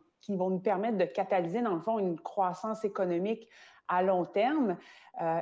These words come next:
mais aussi à faible, euh, émission de carbone dans l'ensemble de l'économie, euh, canadienne. Alors, ce sont les trois éléments, là, qui re-, qui résument, dans le fond, le mandat du groupe, euh, du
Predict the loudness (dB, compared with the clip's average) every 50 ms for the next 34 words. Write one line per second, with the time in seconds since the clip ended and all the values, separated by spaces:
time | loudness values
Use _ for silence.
0 | -2 -2 -2 0 0 0 0 -2 -4 -4 -4 -4 -2 -4 -6 -4 -4 -2 -2 0
1 | 0 0 0 0 0 0 0 -2 -4 -4 -4 -2 -2 -4 -4 -6 -6 -6 -6 -4
2 | -4 -6 -6 -4 -2 0 0 2 2 0 0 -2 -2 0 0 0 2 2 2 2
3 | 0 -2 -2 -2 -2 0 0 0 0 0 0 -4 -6 -6 -6 -4 -6 -6 -8 -8
4 | -6 -6 -6 -6 -8 -8 -10 -10 -8 -10 -12 -10 -10 -10 -10 -10 -6 -2 -2 -2
5 | -2 0 -2 -2 0 2 4 4 2 2 2 2 2 2 4 4 4 4 4 2
6 | 2 2 2 0 0 -2 -2 -2 -2 -2 0 -2 -4 -4 -8 -14 -20 -20 -18 -10
7 | -6 -4 0 2 2 0 0 0 -2 0 0 0 0 0 -2 -2 -4 -6 -4 -2
8 | 0 0 0 0 -2 -2 -4 -4 -2 -4 -4 -4 -6 -10 -10 -8 -4 -4 -4 -4
9 | -4 _ -14 -12 -10 -10 -10 -12 -14 -20 _ -20 -20 -20 -20 -20 -18 -16 -16 -16